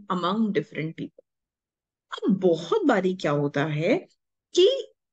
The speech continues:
जो, जो इकोनॉमिक्स की डेफिनेशन है, that is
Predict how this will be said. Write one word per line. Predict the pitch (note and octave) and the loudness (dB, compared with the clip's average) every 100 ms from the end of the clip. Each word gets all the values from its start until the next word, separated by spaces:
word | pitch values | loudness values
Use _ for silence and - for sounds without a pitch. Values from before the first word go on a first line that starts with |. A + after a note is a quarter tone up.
| _ - | _ 0
जो, | F#3+ D4+ D#4 G#3 | 4 4 2 -2
जो | G3 B3+ | 2 2
इकोनॉमिक्स | B3 G3+ G3 C#4 - | 4 2 4 2 0
की | A3+ | 0
डेफिनेशन | F#3 E3 G#3 G3 G3 D#3+ D#3+ - | 0 0 -2 -2 -4 -8 -10 -6
है, | F4+ G#4+ _ _ F3+ | -4 -6 _ _ -2
that | A3 A#3+ | -2 0
is | F#4+ | -4